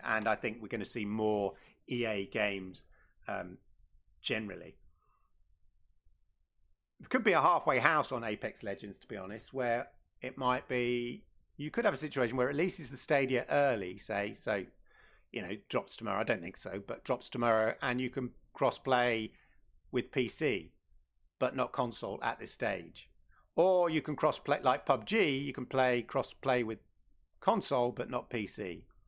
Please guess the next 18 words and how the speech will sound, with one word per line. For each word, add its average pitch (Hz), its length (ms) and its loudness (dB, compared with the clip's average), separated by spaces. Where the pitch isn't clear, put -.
Um, 117 340 0
that 143 200 0
could 202 160 2
be 160 100 4
a 139 100 6
halfway 123 440 4
house, 95 480 0
but - 160 -8
personally, 160 380 4
I 127 160 6
think 135 220 -4
it 127 100 -2
will 123 80 -4
come 127 260 -4
in 113 100 -6
the 104 120 -4
autumn 101 420 -6
when, 101 420 2